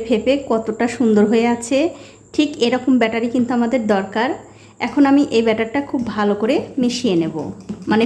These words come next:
ফেটিয়ে নেব। একটুখানি ভালো করে ফেটিয়ে নেবার পর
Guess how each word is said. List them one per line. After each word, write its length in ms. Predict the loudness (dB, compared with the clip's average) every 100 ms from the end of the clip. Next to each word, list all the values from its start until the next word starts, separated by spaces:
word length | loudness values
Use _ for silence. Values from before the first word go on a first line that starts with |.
| 2
ফেটিয়ে 340 | 0 0 -4 -4
নেব। 120 | -6 -12 -14 -18 -20 -20 -12 -10 -10 -16 -20 -20 -20 -20 -20 -20 -20 -20 -20 _ -20 -20 -20 -4 -2
একটুখানি 400 | 2 2 6 6 4
ভালো 140 | 2 0
করে 120 | 0 -2
ফেটিয়ে 300 | 0 -2 0 0
নেবার 220 | 0 -2 -2
পর 200 | -2 0